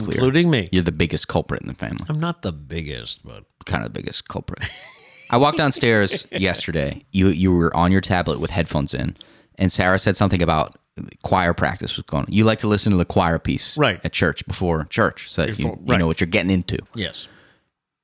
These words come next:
Speaker 1: Sarah was like, "Choir practice is going on." I'm like, "No, it's not. I just walked down the stairs. He's on TikTok right now." <laughs>
Speaker 2: Busted.
Speaker 1: Yeah.
Speaker 2: Busted.
Speaker 1: Can't get anything past this guy.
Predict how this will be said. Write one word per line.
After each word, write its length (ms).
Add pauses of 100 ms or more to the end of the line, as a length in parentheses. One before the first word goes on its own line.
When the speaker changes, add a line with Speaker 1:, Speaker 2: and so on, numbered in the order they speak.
(120)
Speaker 1:
Sarah 200
was 100
like, 100
"Choir 260
practice 340
is 40
going 180
on." 40
I'm 100
like, 300
"No, 180
it's 140
not. 140
I 80
just 160
walked 200
down 120
the 60
stairs. 260
He's 100
on 140
TikTok 440
right 140
now." 220
<laughs> 500 (800)
Speaker 2:
Busted. 880
Speaker 1:
Yeah. 200 (120)
Speaker 2:
Busted. 920
Speaker 1:
Can't 160
get 100
anything 260
past 320
this 240
guy. 460